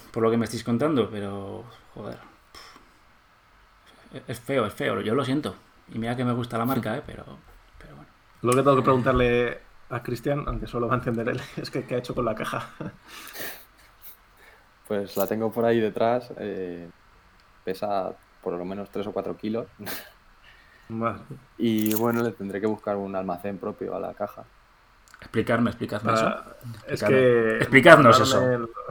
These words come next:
Speaker 2: el, <laughs> nos dejaron el teléfono con una caja que yo le decía a Cristian que era, que era más, que pesaba más que mi hijo. O sea que,
Speaker 1: Uf.
Speaker 2: imagínate el tamaño de la caja.
Speaker 1: <laughs> Bueno. Muy bien. Bueno,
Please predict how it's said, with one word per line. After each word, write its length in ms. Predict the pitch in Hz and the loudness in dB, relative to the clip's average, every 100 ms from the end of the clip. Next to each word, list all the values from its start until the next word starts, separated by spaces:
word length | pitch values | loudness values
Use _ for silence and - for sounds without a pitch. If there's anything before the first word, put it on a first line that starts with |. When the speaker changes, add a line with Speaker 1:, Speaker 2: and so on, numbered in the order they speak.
| - | -12
Speaker 2:
el, 100 | 143 | -10
<laughs> 20 | 135 | -4
nos 120 | 120 | -2
dejaron 300 | 120 156 147 | 2 4 6
el 60 | 143 | 4
teléfono 380 | 147 143 143 127 | 2 2 2 2
con 100 | 127 | 2
una 160 | 123 | 2
caja 680 | 127 - 131 127 117 104 98 - - - - | 0 2 4 4 4 2 -2 -14 -20 -20 -8
que 100 | 117 | -2
yo 80 | 113 | 0
le 60 | |
decía 280 | 120 120 113 | 2 2 0
a 80 | 110 | 0
Cristian 300 | 127 123 120 | -4 -6 -6
que 60 | 110 | -4
era, 600 | 110 107 107 107 - - _ - | -2 -2 -4 -6 -10 -14 _ -12
que 60 | 120 | -6
era 100 | 113 | -2
más, 360 | 113 113 110 | 0 0 -2
que 100 | 113 | -4
pesaba 280 | 113 - 117 | -8 -4 -4
más 120 | 117 | -4
que 120 | 127 | -4
mi 80 | 113 | -4
hijo. 200 | 110 139 - _ | -4 -8 -18 _
O 40 | - | -16
sea 140 | - | -12
que, 160 | - 78 - - - - | -12 -14 -18 -20 -20 -14
Speaker 1:
Uf. 80 | - - - - | -12 -12 -12 -10
Speaker 2:
imagínate 380 | 110 123 113 | -2 2 2
el 100 | 113 | 2
tamaño 280 | 110 110 107 | -2 -2 0
de 60 | 98 | -2
la 100 | 98 | -4
caja. 220 | - - - - - - - - | -10 -16 -20 -20 -20 -20 -20 -14
Speaker 1:
<laughs> 220 | - 117 - - - - - | -14 -14 -16 -18 -20 -20 -16
Bueno. 180 | - - - - 131 120 - - 139 123 - - - - - | -16 -16 -18 -14 -12 -6 -6 -6 -10 -14 -16 -20 -20 -20 -18
Muy 340 | 262 165 196 202 | -2 8 12 12
bien. 300 | 175 127 107 139 | 12 8 2 8
Bueno, 400 | 170 202 165 | 10 12 10